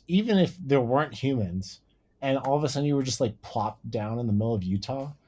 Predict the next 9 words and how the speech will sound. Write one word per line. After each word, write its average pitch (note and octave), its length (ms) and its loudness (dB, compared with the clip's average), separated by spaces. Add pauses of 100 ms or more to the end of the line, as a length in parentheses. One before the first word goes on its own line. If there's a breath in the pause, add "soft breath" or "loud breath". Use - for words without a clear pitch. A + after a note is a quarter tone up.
(240)
the D#3 160 0
entire D3 400 -2
universe A2+ 640 0
has A#2+ 300 -2
done A#2 400 0 (160)
all B2 240 2
of B2+ 80 -2
its G#2+ 180 -2
work G2 360 -2